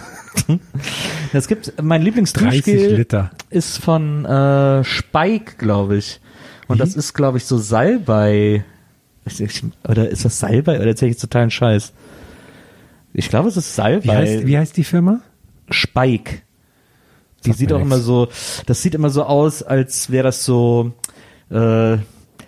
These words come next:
Speaker 1: so sehr nüchtern designt. <laughs> Deswegen, deswegen imponiert mir das immer so.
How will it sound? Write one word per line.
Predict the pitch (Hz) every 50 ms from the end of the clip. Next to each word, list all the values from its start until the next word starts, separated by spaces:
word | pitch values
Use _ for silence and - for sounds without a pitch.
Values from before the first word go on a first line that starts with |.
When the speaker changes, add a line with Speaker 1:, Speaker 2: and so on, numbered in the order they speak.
| _ _ - _ -
Speaker 1:
so | - 127 - -
sehr | 120 107 123 123 120
nüchtern | 127 135 147 165 165 - - 143 127 113
designt. | 127 120 107 120 117 127 123 101 95
<laughs> | 95 - - - - 311 - 151 269 240 233 - 226 226 247 233 220 262 233 - -
Deswegen, | 233 - 202 208 170 165 226 165 170 185 - - - 143 135 - 156 -
deswegen | 143 139 - 165 147 143
imponiert | 143 127 - 143 131 135 143 139
mir | 143 120
das | 104 104 - 170
immer | 101 147 202 202
so. | 214